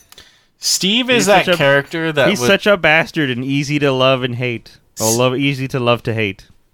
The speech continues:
Speaker 1: Steve is that character that when he hangs out with the boys, he likes to be in a circle and talk about his quote-unquote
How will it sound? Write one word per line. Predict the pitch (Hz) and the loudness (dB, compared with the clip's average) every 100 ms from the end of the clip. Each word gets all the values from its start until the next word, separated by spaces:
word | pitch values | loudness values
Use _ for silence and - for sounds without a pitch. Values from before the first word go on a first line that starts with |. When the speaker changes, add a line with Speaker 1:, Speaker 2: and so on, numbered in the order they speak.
| _ | _
Speaker 1:
Steve | - - - 165 190 202 | -4 -4 -4 -12 -12 -14
is | 156 151 | -10 -6
that | 139 127 | -2 -4
character | - 127 123 123 147 | -4 -8 -8 -8 -8
that | 135 113 | -6 -6
when | 113 | -8
he | 113 | -10
hangs | 120 120 120 | -10 -10 -8
out | 123 117 | -8 -8
with | 110 | -10
the | 110 | -14
boys, | 90 92 107 117 117 | -14 -10 -8 -6 -6
he | 117 | -6
likes | 107 107 - | -8 -8 -12
to | |
be | 104 107 | -12 -12
in | 104 | -12
a | |
circle | 98 110 101 113 110 | -12 -12 -12 -16 -20
and | 95 | -20
talk | - 98 - | -10 -10 -8
about | 104 98 | -14 -14
his | 98 92 | -14 -18
quote-unquote | - - 107 - 98 95 104 95 | -18 -20 -20 -20 -20 _ -20 -20